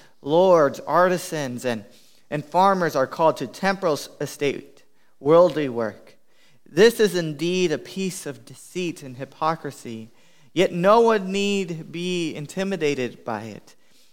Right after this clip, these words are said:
and that for the reason all Christians, all Christians, you, you, all Christians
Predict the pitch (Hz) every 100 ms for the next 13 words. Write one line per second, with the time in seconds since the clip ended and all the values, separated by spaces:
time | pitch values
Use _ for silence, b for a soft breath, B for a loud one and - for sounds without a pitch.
0 | _ 143 151 143 147 185 196 - - 156
1 | 139 139 160 156 143 143 b b b -
2 | - 214 247 269 262 262 - 185 - -
3 | 139 110 95 - - - 214 262 277 277
4 | 190 - 135 135 170 233 285 359 165 113
5 | - b b b 160 233 277 285 247 165
6 | - 226 294 294 - 240 240 196 147 117
7 | -